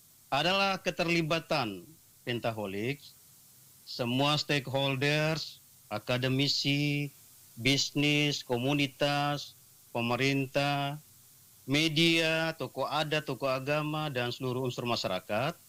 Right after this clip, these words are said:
melalui paguyuban etnis dan lain-lain di setiap pelaksanaan event festival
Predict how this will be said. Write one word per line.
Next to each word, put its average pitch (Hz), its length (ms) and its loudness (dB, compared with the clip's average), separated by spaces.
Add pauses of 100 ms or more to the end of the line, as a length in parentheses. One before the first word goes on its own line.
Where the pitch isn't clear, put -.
melalui 110 320 0
paguyuban 107 960 -4
etnis 165 600 0
dan 110 180 -2
lain-lain 107 640 0 (720)
di 143 80 4
setiap 190 560 2
pelaksanaan 160 720 2
event 143 260 0
festival 139 720 -2